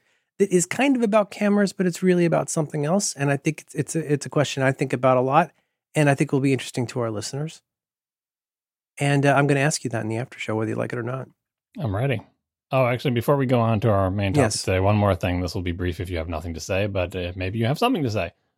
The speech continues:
Speaker 2: Uh, do you have any follow-up on our video game discussion, uh, from the previous episode? Has
Speaker 1: It's a very
Speaker 2: anything
Speaker 1: good
Speaker 2: happened
Speaker 1: question.
Speaker 2: on that front?
Speaker 1: No, no. I do make sure that I keep the, uh, remotes charged. Uh, I now have Arc or eArc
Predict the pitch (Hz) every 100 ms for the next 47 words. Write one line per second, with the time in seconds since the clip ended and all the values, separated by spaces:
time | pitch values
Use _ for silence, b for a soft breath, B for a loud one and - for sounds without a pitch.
0 | _ - 123 120 135 160 190 170 147 156
1 | 170 170 156 151 160 156 160 160 156 160
2 | - 151 160 160 139 139 147 143 143 131
3 | 156 180 160 143 123 117 - 110 113 107
4 | 117 - 139 120 131 131 135 139 139 175
5 | 160 135 85 80 107 110 139 147 180 165
6 | 143 104 98 92 - 82 - - _ _
7 | - 220 240 254 160 120 113 104 117 196
8 | 185 147 131 214 247 233 220 - 214 185
9 | 147 - 180 - 175 156 151 147 147 147
10 | 143 143 151 - - - 156 165 196 190
11 | - - _ _ _ _ _ _ _ _
12 | - 135 135 131 143 170 151 147 123 147
13 | 160 180 - - 139 - 170 160 151 160